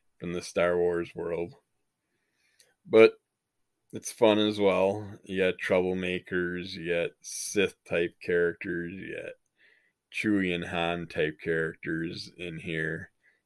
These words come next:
You got an A I Janeway, which she's, I like her better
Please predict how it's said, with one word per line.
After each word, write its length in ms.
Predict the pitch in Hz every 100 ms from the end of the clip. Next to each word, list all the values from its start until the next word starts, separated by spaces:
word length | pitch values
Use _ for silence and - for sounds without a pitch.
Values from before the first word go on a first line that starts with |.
| _
You 100 | 80
got 140 | 78
an 140 | 80 80
A 480 | 98 95 92 90 90
I 60 | 90
Janeway, 960 | 90 92 85 85 82 82 82 87 98 - _ _ _ _ - _ _ -
which 240 | - -
she's, 760 | - - - 85 82 - - - _ _ _ _ _ _ _ _ _ _ _ _ _ _ _ _ -
I 60 |
like 300 | 113 113 110
her 200 | 117 107
better 640 | 101 101 104 104 104 107